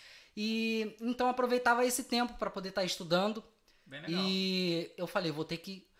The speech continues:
Speaker 1: procurar algo que venha me acrescentar, com que eu venha aprender realmente contabilidade", que me chamaram de louco quando eu decidi fazer contabilidade E A D. Foi onde então eu comecei a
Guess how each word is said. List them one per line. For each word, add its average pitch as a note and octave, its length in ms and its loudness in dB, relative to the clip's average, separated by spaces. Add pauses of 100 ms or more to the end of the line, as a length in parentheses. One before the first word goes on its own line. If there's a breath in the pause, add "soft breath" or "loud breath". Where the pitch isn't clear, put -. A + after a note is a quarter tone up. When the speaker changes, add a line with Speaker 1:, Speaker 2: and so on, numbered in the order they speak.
(100)
Speaker 1:
procurar A3 560 6
algo G3 320 4
que F3 160 -6
venha D#3 300 -2
me E3 160 0
acrescentar, E3 800 4
com E3 100 -4
que D#3 80 -6
eu D3 60 -4
venha D#3 160 -2
aprender D#3 400 -4
realmente E3+ 380 -4
contabilidade", E3 680 0
que - 80 -8
me C#3+ 80 -4
chamaram E3 380 0
de D#3+ 100 -2
louco F#3+ 380 -2
quando F#3+ 160 -4
eu F3 80 -4
decidi F3 320 -6
fazer E3+ 240 -6
contabilidade E3 680 -4
E F#3 40 0
A F3+ 60 0
D. C#3 200 -2 (540 loud breath)
Foi E3 140 0
onde F#3+ 260 2
então F#3+ 240 0
eu F#3 60 0
comecei F#3+ 840 -4
a D#3+ 460 0